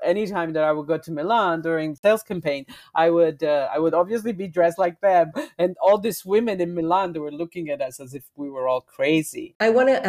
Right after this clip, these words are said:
Speaker 2: ask you, just because we could spend hours on, on that story 'cause it's so much fun, but I wanna ask you, because it must have been also, like, that you went on to do your own,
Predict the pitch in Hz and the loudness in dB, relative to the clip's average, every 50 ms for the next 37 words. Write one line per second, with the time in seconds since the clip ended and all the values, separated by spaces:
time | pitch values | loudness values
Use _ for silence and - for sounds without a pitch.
0 | 190 196 190 190 - - 202 185 175 170 170 - - - - 170 - 185 185 - | 0 0 0 -2 -4 0 2 4 4 4 2 0 -6 -12 -14 -10 -8 -8 -6 -4
1 | 196 190 196 185 190 190 190 185 160 - - 185 160 151 - 170 165 165 175 175 | -2 0 0 0 2 0 0 -2 -4 -4 -2 -2 -2 0 0 2 2 4 4 4
2 | 165 156 160 160 151 143 135 - 151 151 147 147 147 160 151 143 143 - - 170 | 2 2 2 0 0 0 0 0 0 0 0 2 2 0 0 0 -2 0 0 2
3 | 160 143 151 147 156 151 - - - 170 156 147 147 - - - - 175 170 160 | 2 2 0 -2 -4 -4 -4 -2 0 0 0 0 -2 -6 -6 -4 -2 0 0 2
4 | 156 156 165 165 202 190 185 185 185 - - - - - - _ _ _ _ - | 0 0 0 2 4 4 4 4 0 -4 -14 -20 -20 -20 -20 _ _ _ _ -2
5 | - 247 262 285 359 381 - 226 220 208 196 - - - 202 196 190 190 185 190 | 0 0 2 2 0 -2 -2 -2 -2 -2 -4 -4 -4 0 2 4 4 4 4 2
6 | 190 190 226 208 190 190 - - - _ _ _ _ _ _ - 254 247 254 262 | 0 2 2 2 2 0 -6 -12 -16 _ _ _ _ _ _ -2 -2 0 0 0
7 | 285 349 359 - - 320 277 220 - 247 226 220 214 208 214 208 - - - 196 | 2 2 0 -2 -4 -4 -4 -4 -2 0 0 0 0 0 0 -2 -2 -2 -2 -2
8 | 208 202 196 - - 214 196 190 185 185 180 180 175 175 180 180 - - - _ | -2 -2 -4 -6 -2 2 4 6 6 6 6 6 6 6 4 2 -2 -6 -12 _
9 | - 202 196 190 190 180 - 202 196 196 190 175 247 277 294 254 196 180 185 - | 0 2 2 2 2 0 2 2 2 2 2 2 2 2 4 2 2 2 -2 -4
10 | - 196 196 185 185 185 185 - - 165 165 185 170 165 165 165 165 160 156 151 | -4 -2 0 0 0 -2 -4 -10 -12 -6 -2 0 0 2 2 2 0 -2 -2 0
11 | 160 175 175 160 156 156 151 - - - _ - 175 170 160 156 156 151 151 156 | 2 4 4 6 4 2 0 -2 -6 -8 _ -2 0 2 2 0 0 -2 -4 -6